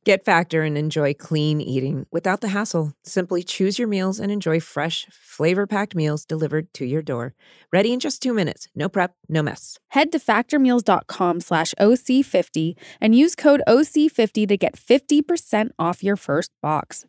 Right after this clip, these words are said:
Speaker 2: That's code O C fifty at factor meals dot com slash O C fifty to get fifty percent off your first box.
Speaker 1: Since I tried Blissy Silk Pillowcase, I can't even tell you how much better I'm sleeping. And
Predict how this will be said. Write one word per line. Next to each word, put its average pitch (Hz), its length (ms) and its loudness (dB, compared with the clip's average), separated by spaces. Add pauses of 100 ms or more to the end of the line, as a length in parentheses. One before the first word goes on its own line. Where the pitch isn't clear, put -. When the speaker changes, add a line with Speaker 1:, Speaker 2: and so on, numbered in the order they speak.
Speaker 2:
That's - 180 0
code 247 300 4
O 262 140 4
C 302 200 0
fifty 240 460 0
at 180 120 -2
factor 247 380 0
meals 254 220 2
dot - 220 -2
com 285 360 2 (280)
slash 175 360 0 (120)
O 185 160 4
C 175 260 -6
fifty 302 540 0
to 262 120 -4
get - 220 -4
fifty - 400 -2
percent 359 260 2
off 294 140 2
your 285 80 -2
first - 240 -6
box. - 400 -14 (1000)
Speaker 1:
Since 170 420 -2
I 202 140 2
tried 170 440 0
Blissy 160 360 -2
Silk - 560 -4
Pillowcase, 143 640 -4 (100)
I 147 120 2
can't 165 280 -4
even 170 180 0
tell 156 160 -2
you 139 140 0
how 139 120 -4
much 139 260 -6
better 131 420 -4 (120)
I'm 131 280 -6
sleeping. - 680 -8 (160)
And 139 480 -4